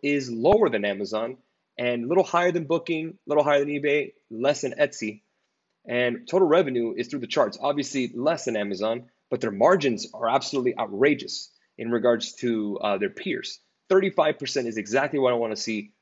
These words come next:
Earnings growth of twenty-seven, which is amazing. Revenue growth, forty-two point nine percent. Guys, they're a cash flow king. I love cash flow with the companies.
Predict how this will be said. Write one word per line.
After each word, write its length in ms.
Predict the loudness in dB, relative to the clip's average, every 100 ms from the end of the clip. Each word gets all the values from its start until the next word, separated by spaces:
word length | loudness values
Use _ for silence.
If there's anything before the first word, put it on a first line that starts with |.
| _
Earnings 320 | 2 4 2
growth 220 | 0 -2 -4
of 60 |
twenty-seven, 640 | -6 -4 -2 -2 -2 -4 -4
which 160 | -4
is 100 | -2
amazing. 540 | -4 -2 -2 -2 -4 -8 _ -2
Revenue 380 | 2 4 2 2
growth, 220 | 0 0 _ -2
forty-two 460 | 0 0 0 -6
point 320 | -6 -4 -4
nine 200 | -2 -4
percent. 340 | -6 -6 -6 -6 _ _ 0
Guys, 200 | 2 2
they're 140 | 0
a 100 | -4
cash 480 | -6 -8 -6 -4 -8
flow 300 | -6 -2 -2
king. 380 | -4 -8 -8 -10 _ _
I 100 | -4
love 340 | 0 2 2 -2
cash 380 | -2 -2 -2
flow 360 | -4 -2 -4 -4
with 160 | -8 -10
the 80 |
companies. 520 | -8 -8 -6 -10 -10